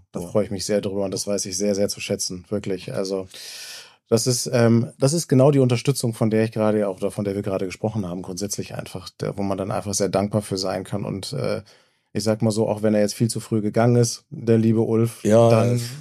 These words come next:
Speaker 1: dann lieber in dem Rahmen sozusagen mit der
Speaker 2: stimmt.
Speaker 1: Unterstützung. Wer weiß, wie es ihm gegangen wäre in den letzten Jahren, wenn er die Unterstützung nicht gehabt hätte und vielleicht wäre er dann schon viel eher nicht mehr da gewesen.
Speaker 2: Glaube ich auch.
Speaker 1: Und, äh, wäre dann wirklich komplett alleine gewesen.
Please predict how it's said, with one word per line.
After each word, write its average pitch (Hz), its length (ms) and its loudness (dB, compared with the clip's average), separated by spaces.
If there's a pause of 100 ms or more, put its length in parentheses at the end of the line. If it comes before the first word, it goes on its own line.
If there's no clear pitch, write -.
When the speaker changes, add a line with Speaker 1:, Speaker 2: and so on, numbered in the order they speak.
(140)
Speaker 1:
dann 120 160 4
lieber 120 380 6
in 113 160 2
dem 123 280 4
Rahmen 123 480 4
sozusagen 123 500 2
mit 113 160 0
der 117 80 4
Speaker 2:
stimmt. 113 100 2
Speaker 1:
Unterstützung. 117 580 -2 (300)
Wer 120 160 6
weiß, 131 360 4 (760)
wie 127 180 2
es 131 120 2
ihm 127 140 2
gegangen 123 380 4
wäre 127 160 6
in 123 60 6
den 123 100 4
letzten 120 320 2
Jahren, 123 480 4
wenn 120 320 4
er 123 140 -2
die 117 80 -2
Unterstützung 117 440 0
nicht 135 160 0
gehabt 107 320 0
hätte 117 180 2
und 110 80 2
vielleicht 113 280 2
wäre 117 160 4
er 113 80 2
dann 113 220 2
schon 113 180 0
viel 113 180 0
eher 120 200 4
nicht 123 160 -2
mehr 123 100 4
da 117 200 2
gewesen. 117 400 4
Speaker 2:
Glaube 95 200 2
ich 85 80 -4
auch. 98 320 0
Speaker 1:
Und, 110 420 2
äh, 110 380 -2
wäre 110 220 4
dann 110 180 4
wirklich 117 240 0
komplett 110 320 0
alleine 110 380 0
gewesen. 104 480 -6